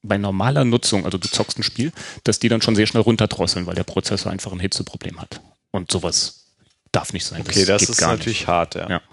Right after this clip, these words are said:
Speaker 2: Und die sind ja auch nicht so günstig, weil es sind ja schon,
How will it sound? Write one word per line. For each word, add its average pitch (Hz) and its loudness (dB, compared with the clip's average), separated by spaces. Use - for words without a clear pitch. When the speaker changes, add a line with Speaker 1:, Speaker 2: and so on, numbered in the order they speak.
Speaker 2:
Und 104 -6
die 101 -2
sind 107 -2
ja 110 4
auch 104 2
nicht 107 0
so 113 4
günstig, 101 0
weil 95 4
es 92 0
sind 101 -2
ja 98 0
schon, 107 2